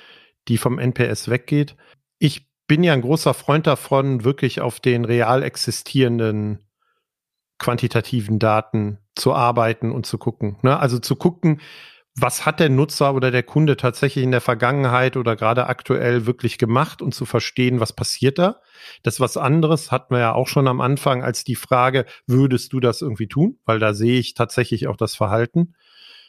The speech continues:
Und dann bin ich bei dir, dann zu gucken, ähm, an den Nutzer ranzukommen und, ähm, mit ihm zu reden und auch zu hören, was der Kunde denn so sagt oder was für Probleme er adressiert,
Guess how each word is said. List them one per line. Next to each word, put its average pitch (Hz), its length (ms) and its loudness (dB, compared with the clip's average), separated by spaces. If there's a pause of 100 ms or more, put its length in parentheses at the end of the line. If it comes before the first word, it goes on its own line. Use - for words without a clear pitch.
Und 139 180 0
dann 170 160 2
bin 196 120 2
ich - 140 -6
bei 165 280 2
dir, 170 260 2
dann 143 280 0
zu - 200 -8
gucken, 156 540 -2
ähm, 131 420 -2 (160)
an 143 140 2
den 139 160 4
Nutzer 143 300 0
ranzukommen 131 800 -2 (140)
und, 123 500 -2
ähm, 120 400 -4
mit 143 160 2
ihm 139 140 -2
zu - 140 -2
reden 139 400 0
und 147 200 -4
auch 147 140 0
zu 117 320 -2
hören, 160 460 2 (500)
was 127 200 -4
der 139 100 2
Kunde 147 260 2
denn 123 160 -2
so 113 120 -4
sagt 131 380 0
oder 110 160 -2
was 113 160 -4
für 113 140 -4
Probleme 113 580 0
er 104 360 -2 (760)
adressiert, 123 760 -2